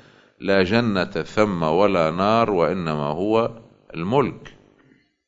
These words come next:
فإذا الشجرة الملعونة تمكنت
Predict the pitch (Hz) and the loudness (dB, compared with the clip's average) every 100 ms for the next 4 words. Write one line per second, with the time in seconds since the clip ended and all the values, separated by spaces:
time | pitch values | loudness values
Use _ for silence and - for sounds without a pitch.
0 | _ _ _ 78 104 107 95 - 120 120 | _ _ _ -2 2 2 0 -4 -2 2
1 | 117 104 95 98 87 90 131 117 - 98 | 4 4 2 0 2 2 2 0 0 0
2 | 95 139 - - 147 156 160 | 2 0 -2 4 6 6 4